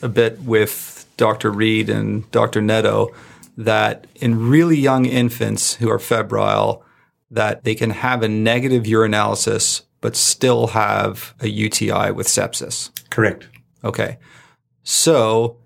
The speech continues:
Speaker 1: if we have a febrile child who's wheezing, if they're under a month, we're gonna be doing a septic workup regardless. Once you get into the two or three month age,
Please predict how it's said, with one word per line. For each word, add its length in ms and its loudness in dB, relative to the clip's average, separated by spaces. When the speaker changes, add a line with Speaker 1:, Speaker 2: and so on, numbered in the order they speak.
Speaker 1:
if 140 -8
we 140 4
have 140 2
a 40 -2
febrile 540 2
child 560 2
who's 380 -2
wheezing, 800 0
if 140 -6
they're 240 4
under 260 4
a 80 4
month, 340 2
we're 100 0
gonna 160 2
be 120 -2
doing 560 0
a 80 -4
septic 380 0
workup 400 0
regardless. 800 -2
Once 240 2
you 80 2
get 140 6
into 200 0
the 120 0
two 240 0
or 100 2
three 320 0
month 420 0
age, 640 2